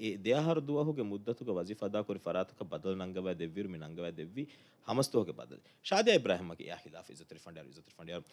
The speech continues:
අෂාර් අහර දුවස් යෝමන් ඒජන්සීස් ප්‍රයිවට් ලිමිටඩ් ගේ හිදුමක් කො ෆුරි ෆරාත. ඒ, ඒ මිහාරු මෙදු උමුරන් අලා ඒ, ඒ යෝමන් ඒජන්සීස් ගේ අෂාර් අහර හිදුමක් කො ඒ කුන්ෆුන්නක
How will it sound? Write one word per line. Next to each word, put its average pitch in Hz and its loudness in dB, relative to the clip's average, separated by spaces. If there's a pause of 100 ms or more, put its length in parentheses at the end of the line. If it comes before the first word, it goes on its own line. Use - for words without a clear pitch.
(180)
අෂාර් 220 8
අහර 135 8
දුවස් 110 6
යෝමන් 95 -2
ඒජන්සීස් 87 -10
ප්‍රයිවට් 82 -10
ලිමිටඩ් 82 -14
ගේ 82 -18
හිදුමක් 87 -14
කො - -16
ෆුරි - -18
ෆරාත. - -18 (120)
ඒ, 92 -12
ඒ 98 -10
මිහාරු 98 0 (260)
මෙදු 110 4
උමුරන් 143 8
අලා 104 6 (280)
ඒ, - -12
ඒ 90 -10
යෝමන් 101 0
ඒජන්සීස් 98 -2
ගේ - -8
අෂාර් 110 2
අහර 104 0
හිදුමක් 90 -8
කො 131 6 (320)
ඒ 95 2
කුන්ෆුන්නක 113 0